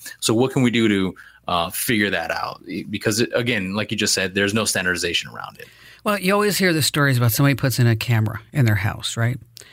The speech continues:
Speaker 2: And
Speaker 1: Sure.
Speaker 2: there was that woman, I believe in Tennessee, who she swears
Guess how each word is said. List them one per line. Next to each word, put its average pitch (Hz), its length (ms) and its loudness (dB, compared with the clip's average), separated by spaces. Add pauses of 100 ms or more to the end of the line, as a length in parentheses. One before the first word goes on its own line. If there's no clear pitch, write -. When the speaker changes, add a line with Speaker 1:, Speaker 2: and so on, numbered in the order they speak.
(300)
Speaker 2:
And 135 460 2
Speaker 1:
Sure. - 160 -14
Speaker 2:
there 160 260 2
was 160 220 0
that 143 180 2
woman, 202 300 2
I 123 100 2
believe 208 680 4
in 160 140 4
Tennessee, 120 840 -4
who 156 120 0
she - 260 0
swears 151 960 0